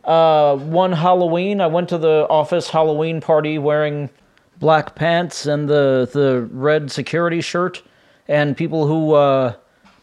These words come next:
people who were in the know were like, "Oh, red shirt, huh?" I was like, "Yeah, I know my station." And, uh, <laughs> it was just kinda, you know, kind of a gag. I bought the shirt for, like, twenty-five bucks. Like, that, all I did for that costume was I put on a different shirt.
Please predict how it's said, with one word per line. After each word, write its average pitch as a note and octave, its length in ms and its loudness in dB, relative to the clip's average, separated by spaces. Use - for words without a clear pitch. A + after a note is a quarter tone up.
people D#3+ 240 0
who E3 80 4
were D#3+ 160 4
in D#3 120 2
the D3 60 0
know D3 200 2
were D3+ 80 4
like, C#3+ 180 2
"Oh, D3+ 220 4
red C#3 280 2
shirt, G2 280 -2
huh?" A#2 80 -4
I C3+ 100 -2
was C3+ 140 -4
like, D3 120 -2
"Yeah, C#4+ 280 2
I - 180 -10
know E3 140 0
my D3 100 2
station." D#3+ 460 -2
And, F3+ 300 4
uh, F#3 240 8
<laughs> B2 240 -2
it F#3 120 6
was F3 140 2
just F3 140 -4
kinda, E3 380 2
you C#3+ 160 -4
know, E3 100 -2
kind E3 200 0
of C#3 60 -4
a C#3+ 60 -2
gag. C#3 340 0
I A#3 60 0
bought C4+ 180 4
the D#3+ 100 2
shirt D3 360 0
for, D3+ 100 -2
like, C3+ 160 0
twenty-five C#3 560 0
bucks. A#2 520 -2
Like, D#3+ 180 2
that, G3 320 6
all A#3 220 8
I A3 100 6
did D#3+ 500 4
for E3+ 160 -2
that D#3+ 200 2
costume D#3+ 400 0
was D#3 120 -2
I D3 40 2
put E3 200 0
on F3 100 2
a D3 60 0
different E3 360 -2
shirt. - 480 -4